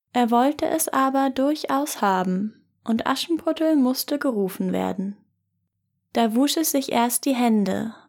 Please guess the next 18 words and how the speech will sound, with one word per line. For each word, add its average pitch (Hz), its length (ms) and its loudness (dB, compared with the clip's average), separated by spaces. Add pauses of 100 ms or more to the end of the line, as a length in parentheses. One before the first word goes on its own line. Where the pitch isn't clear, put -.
und 185 260 -2
Angesicht 254 680 0
rein, 269 540 0 (320)
ging 302 220 2
dann 294 180 4
hin 302 340 0 (300)
und 311 160 -2 (200)
neigte 196 420 -2
sich 190 240 -6
vor - 160 -4
dem 202 160 -2
Königssohn, 202 800 -4 (680)
der 202 260 -2
ihm 285 340 0
den 185 220 -2
goldenen 240 600 2
Schuh 220 360 0
reichte. 185 600 -4